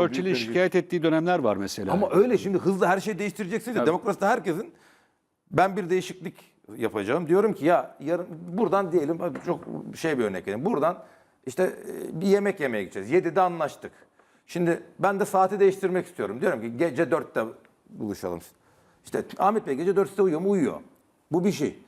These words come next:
Speaker 2: Ama burada yirmi iki kişiye sorsak, bir de o yirmi iki kişi eşlerini getirecek olsa, eşlerine sorsalar, bir de o yirmi iki kişi eşlerini
Speaker 1: Her
Speaker 2: getirmeyi
Speaker 1: kafadan bir
Speaker 2: bırakın,
Speaker 1: ses.
Speaker 2: bir de kaynanalarına deyip çocuğa baktırmak zorunda olsalar, biz bir, bu kadar radikal bir, e, saat değişimi üzerinde uz-, uzlaşamayız. Ama altıyı altı çeyrek yapabiliriz.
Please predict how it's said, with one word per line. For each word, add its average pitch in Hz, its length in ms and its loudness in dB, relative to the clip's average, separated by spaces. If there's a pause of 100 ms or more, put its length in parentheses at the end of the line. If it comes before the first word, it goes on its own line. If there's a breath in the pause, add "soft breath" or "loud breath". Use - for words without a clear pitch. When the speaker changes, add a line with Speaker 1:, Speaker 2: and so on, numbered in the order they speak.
(220 soft breath)
Speaker 2:
Ama 147 180 0
burada 175 180 4
yirmi 175 320 2
iki 220 160 -2
kişiye 170 300 2
sorsak, 117 460 -2
bir 202 80 -4
de 254 40 2
o - 40 2
yirmi 196 240 2
iki 202 80 -10
kişi 160 340 -2 (200 loud breath)
eşlerini 185 380 2
getirecek 175 480 2
olsa, 123 380 -2
eşlerine 165 400 2
sorsalar, 117 460 0
bir 247 80 2
de 277 40 4
o 254 60 6
yirmi 214 260 -2
iki - 60 -6
kişi 139 140 -4
eşlerini 175 240 2
Speaker 1:
Her 196 60 6
Speaker 2:
getirmeyi 170 180 0
Speaker 1:
kafadan 165 200 4
bir - 40 -2
Speaker 2:
bırakın, 196 220 4
Speaker 1:
ses. - 140 -10 (140)
Speaker 2:
bir 240 80 0
de 247 120 2
kaynanalarına 214 640 2
deyip 175 140 -4
çocuğa 175 280 4
baktırmak 180 420 0
zorunda 131 280 -2
olsalar, 127 380 2
biz 147 120 -4
bir, 160 120 -2 (880 soft breath)
bu 143 260 0
kadar 175 320 2
radikal 175 560 0
bir, 156 120 0 (560 soft breath)
e, 127 280 4
saat 165 380 0
değişimi 143 240 2
üzerinde 185 200 0
uz-, 240 240 0
uzlaşamayız. 180 420 0
Ama 196 160 2
altıyı 202 380 4
altı 208 180 0
çeyrek 185 300 -2
yapabiliriz. 147 440 -4